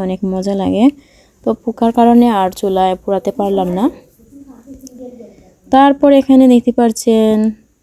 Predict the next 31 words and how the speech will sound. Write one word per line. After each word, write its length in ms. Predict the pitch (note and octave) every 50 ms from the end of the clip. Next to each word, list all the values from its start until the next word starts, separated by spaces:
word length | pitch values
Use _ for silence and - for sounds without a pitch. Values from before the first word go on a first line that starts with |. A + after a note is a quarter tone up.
| _ -
দিয়ে 220 | G#3 G3 G3+ G3+ G3 F#3+
দিলাম 260 | G3+ G3+ G3+ G3 G3 G3
পেঁয়াজ 180 | - F#3+ F3+ F3 F3+ F#3
রসুন 200 | F3+ - G3+ G3 F#3+
ভাজা 160 | F#3+ F3+ F#3+ F#3 F#3+
হয়ে 140 | F#3 F#3 F3+ F3+
গেলে 160 | F#3 F#3 F#3 F3+ F3+
গুঁড়া 160 | F3+ F3+ F3 F3+
মশলা। 340 | F#3 F#3+ - - G3 F#3 G3+ C4 B3+ - - C4 C4+ C4 - _ _ _ A#3 A#3+ C4+ C#4 C4+ - A#3 A#3 _ _ _ _ _ C#4 C#4 C#4+ C#4+ C#4 C#4 C#4 C4+ C4+ C#4 C4+ C4 C4 C4 B3+ B3 A#3 - - - - _ _ _ _ _ -
তারপর 280 | A#3+ B3 B3 - C4 C4 C4
এখানে 280 | B3+ - C4 B3 B3 A#3+ A#3+ A#3+
গুঁড়া 140 | A3+ G#3+ G3+ G3+
মশলা 220 | A3 - - A3 G#3 G3+
দেওয়া 160 | G3+ G3 G3+ G#3 G#3+
হয়ে 120 | G#3+ G#3+ G#3
গেলে 200 | A3 A3 A3 A3+ A#3 A#3 G#3+
আমি 240 | G3 F#3+ F#3+ F#3+ G3 G3 F#3+ G3 G3 G3
দেখতে 220 | G3 F#3+ - - G3
পাচ্ছেন 280 | - G#3 G#3 - A#3 A3 G#3+ F#3+
মশলাগুলোকে 640 | F3+ F3+ F#3 - G3 F#3+ F#3+ F#3+ F#3+ F#3+ F#3+ G3+ G3+ G3 -
কষিয়ে 360 | G3 F#3 F3+ - - G3 F#3+ G3 G3
নিচ্ছিলাম। 480 | G3 - - - G#3 G3 G3 G3+ A#3 D4+ - - _ _ _ _ _ _ _ _ _ _ _ _ _ _ _ _ _ _ _ _ _ _ _ _ _ _ _ _ _ _ _ _ -
তো 60 | - A#3+ A#3+
এখানে 240 | A3+ - A#3 A3 A3 A3 G#3+ G3+
দিয়ে 120 | G3 G3 F#3+
দিব 120 | G3+ G3+ G#3 A#3 -
তেলাপিয়া 360 | - G3 F#3 F3+ - F#3 F#3 F3+ F#3
মাছ। 140 | F#3 F#3 G3+ - -
তেলাপিয়া 340 | F#3+ F#3 F3+ - F#3 F3+ F3+ F#3
মাছ 140 | F#3 F3+ - -
দিয়ে 120 | G3 F#3